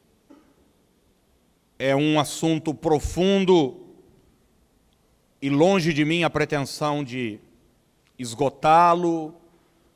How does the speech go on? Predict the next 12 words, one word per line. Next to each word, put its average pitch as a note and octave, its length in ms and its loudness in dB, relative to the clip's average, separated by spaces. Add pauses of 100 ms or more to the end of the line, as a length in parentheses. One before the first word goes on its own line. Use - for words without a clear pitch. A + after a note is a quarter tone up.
(360)
É, A#2+ 680 0 (520)
eu B2+ 320 -2
estudei C#3 680 -2
esses B2 320 -10
dias C3+ 300 -4
todos D3 600 -6
e B2+ 160 -8 (480)
é C3 120 -12
muita C3 400 -8
coisa, C3 320 -4
muito B2+ 320 -10
material. B2 800 -4